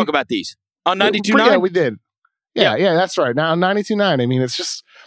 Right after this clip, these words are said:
Speaker 2: it, it's very interesting. I mean, I, it's a kind of a strange decision to be so open on the radio like that, to, you know,
Speaker 1: It's a
Speaker 2: basically
Speaker 1: market
Speaker 2: just try
Speaker 1: thing.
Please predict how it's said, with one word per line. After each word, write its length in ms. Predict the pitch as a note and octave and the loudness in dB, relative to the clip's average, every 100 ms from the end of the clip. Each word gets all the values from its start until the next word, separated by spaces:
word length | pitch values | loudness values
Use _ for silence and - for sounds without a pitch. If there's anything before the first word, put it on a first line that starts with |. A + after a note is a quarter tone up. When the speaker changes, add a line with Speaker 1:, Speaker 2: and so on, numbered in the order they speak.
| - _ _ _ D#3+ | -20 _ _ _ -6
Speaker 2:
it, 120 | - | -4
it's 140 | - | -2
very 280 | - G4+ F4 | 0 2 2
interesting. 720 | C#4+ - C3 - - B2 A2 | 0 0 -2 -2 -2 -2 0
I 120 | B2+ D3 | 0 2
mean, 300 | D#3 D#3 D3+ | 2 2 0
I, 140 | D#3 | 0
it's 180 | E3+ E3+ | -2 0
a 100 | E3 | 0
kind 180 | D#3+ C3+ | 0 0
of 40 | F#3+ | 0
a 40 | |
strange 460 | - F3+ E3+ E3 C3 | -2 0 0 0 -2
decision 420 | B2+ C#3+ C3 A#2 | 0 0 0 -2
to 60 | |
be 160 | G#2+ C3 | -2 -2
so 240 | - A#2 | 2 2
open 340 | G#2 A2+ - G#2 | 2 0 -2 -6
on 140 | G2 | -4
the 80 | F#2+ | -4
radio 360 | G2+ F#2+ F2+ D#2+ | -4 -2 -4 -6
like 200 | D#2 - | -10 -6
that, 260 | E2+ D#2+ | -6 -6
to, 180 | E2+ E2+ E2+ | -6 -4 -2
you 100 | G#2 | 0
know, 260 | F2+ E2+ _ _ | -2 -6 _ _
Speaker 1:
It's 240 | G#3 A3+ B3 | 0 4 4
a 40 | |
Speaker 2:
basically 200 | G3 G#3+ | 4 4
Speaker 1:
market 140 | A3 G3 | 0 -2
Speaker 2:
just 220 | F3 F3+ | -2 0
try 160 | D3 | 0
Speaker 1:
thing. 160 | A#2+ | 0